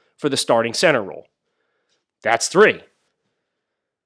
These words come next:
Jesse Davis has experience at offensive guard and offensive tackle. If he loses the competition to Robert Hunt,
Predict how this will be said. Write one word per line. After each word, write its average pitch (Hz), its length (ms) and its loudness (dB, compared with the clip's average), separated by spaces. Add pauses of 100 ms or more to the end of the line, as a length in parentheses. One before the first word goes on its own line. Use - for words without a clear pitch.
(240)
Jesse 175 320 2
Davis 190 420 2
has 160 200 2
experience 165 640 0
at 147 60 2
offensive 147 500 0
guard 143 260 4
and 135 80 0
offensive 135 540 -2
tackle. 180 560 2
If 139 160 -4
he 156 120 -2
loses 185 480 0
the 160 120 -2
competition 170 800 0
to 143 160 -4
Robert 143 380 2
Hunt, 214 340 2